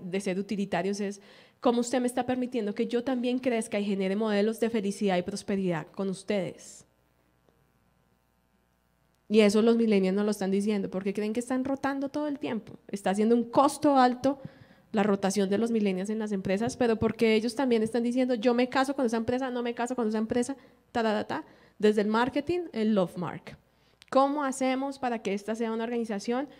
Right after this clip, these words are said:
con sentido de pertenencia, que las personas que trabajan para mí agreguen valor porque lo sienten, lo respiran, son motivados para hacerlo, ¿m?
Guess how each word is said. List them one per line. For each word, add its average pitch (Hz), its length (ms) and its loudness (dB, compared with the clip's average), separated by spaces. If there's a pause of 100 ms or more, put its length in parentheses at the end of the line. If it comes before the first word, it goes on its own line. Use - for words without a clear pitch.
con 214 200 2
sentido 208 360 2
de 226 120 0
pertenencia, 269 760 -2 (240)
que 233 120 2
las 208 160 0
personas 208 400 0
que 226 100 2
trabajan 208 480 0
para 214 220 -4
mí 196 240 0 (200)
agreguen 226 480 6
valor 226 380 4
porque 202 300 0
lo 165 100 0
sienten, 185 720 -4
lo 190 100 4
respiran, 196 800 0 (120)
son 208 220 2
motivados 208 680 4
para 226 180 -4
hacerlo, 180 480 -4 (160)
¿m? 214 200 -2